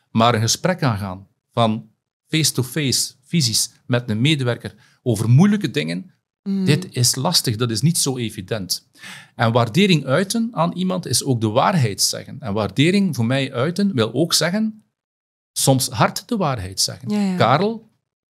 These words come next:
Speaker 1: wij hebben vorige keer dat besproken. Vanuit waardering voor jou," ik zeg al die woorden dan niet zo meteen, hè, maar
Speaker 2: Mhm.
Speaker 1: vanuit waardering voor Karel ga ik Karel zeggen, "Kijk Karel,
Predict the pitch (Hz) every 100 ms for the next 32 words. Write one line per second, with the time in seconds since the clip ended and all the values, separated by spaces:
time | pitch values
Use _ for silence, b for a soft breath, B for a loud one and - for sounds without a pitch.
0 | _ _ - 110 113 101 127 127 123 101
1 | 175 185 - 127 110 113 190 214 _ _
2 | _ _ _ _ - 110 160 202 180 131
3 | 135 151 117 113 139 170 175 180 127 -
4 | 107 107 101 104 113 107 107 101 104 98
5 | 92 139 117 - - 151 180 151 120 135
6 | 120 107 104 - 135 190 147 127 123 123
7 | 110 101 165 175 - 185 185 156 175